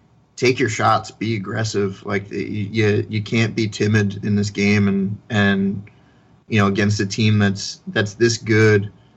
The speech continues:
uh, you gotta, you gotta take gambles and, and just hope for the best. But you're not gonna, they're not gonna win the game playing it safe. It's just not gonna happen.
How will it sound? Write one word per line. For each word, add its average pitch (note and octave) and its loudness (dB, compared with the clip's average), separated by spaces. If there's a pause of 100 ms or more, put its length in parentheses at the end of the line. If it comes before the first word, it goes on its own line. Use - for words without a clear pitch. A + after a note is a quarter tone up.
(540)
uh, F#2+ 2 (880)
you G3+ -2
gotta, A2 2
you A#2 0
gotta G#2+ 2
take G#2 -4
gambles G#2+ -4
and, G2+ -2
and G2+ -2
just G#2 -2
hope G#2 0
for - -4
the G#2 -2
best. G2+ -2
But - -6
you're G#2 -2
not G2+ 0
gonna, G2+ 0
they're G2+ -2
not A2+ 2
gonna A2+ 0
win G#2 2
the G2+ 2
game G2+ 0
playing G2+ 0
it G2+ -8
safe. A2 -2
It's - -12
just - -8
not B2+ -2
gonna - -6
happen. - -6